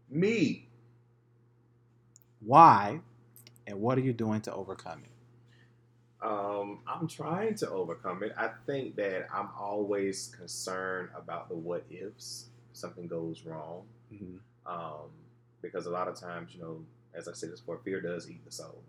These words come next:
Speaker 1: So you're, you're fearful of, of taking that step because it's just like, "Ooh, what if this happened? What if that happened? Ooh, nah, I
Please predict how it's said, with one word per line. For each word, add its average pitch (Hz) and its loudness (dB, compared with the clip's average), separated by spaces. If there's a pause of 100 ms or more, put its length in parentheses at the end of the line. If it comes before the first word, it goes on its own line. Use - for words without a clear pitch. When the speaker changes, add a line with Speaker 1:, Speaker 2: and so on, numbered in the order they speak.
(340)
Speaker 1:
So 82 -8
you're, 85 -6 (160)
you're 95 -4 (100)
fearful 90 0
of, 82 -6 (220)
of 87 -10
taking 90 -4
that 78 -6
step - -2 (500)
because 82 -10
it's 82 -14
just 85 -12
like, 80 -12
"Ooh, 87 -8
what 85 -2
if 82 -12
this 90 -6
happened? 76 -14
What 85 -10
if 82 -12
that 85 -6
happened? 78 -12
Ooh, 82 -10
nah, 78 -12
I 76 -10